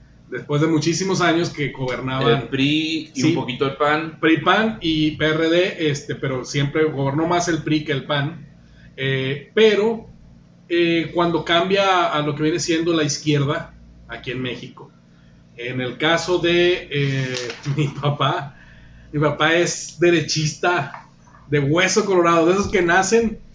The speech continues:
Speaker 1: y cuando se muera, que Dios no quiera que pronto, pero que se muera.
Speaker 2: Que va a estar derecho,
Speaker 1: Sí,
Speaker 2: ¿no?
Speaker 1: va a estar, va a estar derecho, ¿por qué? Porque va a ser, va a ser derechista. El caso fue este. Eh,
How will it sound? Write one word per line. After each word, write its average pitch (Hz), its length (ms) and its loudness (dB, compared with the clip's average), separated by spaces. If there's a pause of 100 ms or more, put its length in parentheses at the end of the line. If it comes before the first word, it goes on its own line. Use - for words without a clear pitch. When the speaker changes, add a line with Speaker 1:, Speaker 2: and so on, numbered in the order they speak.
(300)
Speaker 1:
y 147 240 -2
cuando 123 1120 -2
se 151 180 -4
muera, 196 640 2 (140)
que 135 140 -4
Dios 143 520 -2
no 147 200 0
quiera 156 200 0
que 147 80 -2
pronto, 156 400 -2
pero 160 220 0
que 120 260 -6
se 127 100 -8
muera. 165 420 0 (320)
Speaker 2:
Que 139 60 -6
va 147 80 2
a - 20 2
estar 147 180 0
derecho, 139 320 0
Speaker 1:
Sí, 240 300 2
Speaker 2:
¿no? 170 60 4
Speaker 1:
va 196 100 6
a 196 60 2
estar, 202 280 2
va 180 60 2
a - 20 -4
estar 196 180 0
derecho, 196 360 0
¿por 190 140 -2
qué? 185 120 -2
Porque 190 240 -2
va 165 140 0
a - 40 2
ser, 135 180 -6 (140)
va 120 60 -6
a 120 60 -6
ser 117 160 -10
derechista. 120 520 -6 (360)
El 165 120 -2
caso 262 280 2
fue 247 240 2
este. - 380 -2 (1300)
Eh, 175 680 4